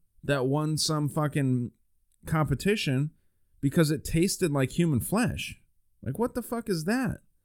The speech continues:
It's being subtly programmed in us that we're even going to fulfill that very basic component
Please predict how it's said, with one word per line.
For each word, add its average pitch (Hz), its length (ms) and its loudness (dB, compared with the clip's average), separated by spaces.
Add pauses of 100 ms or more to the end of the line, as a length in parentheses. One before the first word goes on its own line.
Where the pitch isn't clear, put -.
(800)
It's 147 160 4
being 214 260 2
subtly 190 440 6
programmed 175 580 4
in 123 80 4
us 131 140 4
that 147 100 4
we're 147 140 4
even 202 320 -2
going 165 260 2
to 151 140 4
fulfill 147 560 2
that 120 220 2
very 131 380 6
basic 120 520 2
component 127 560 2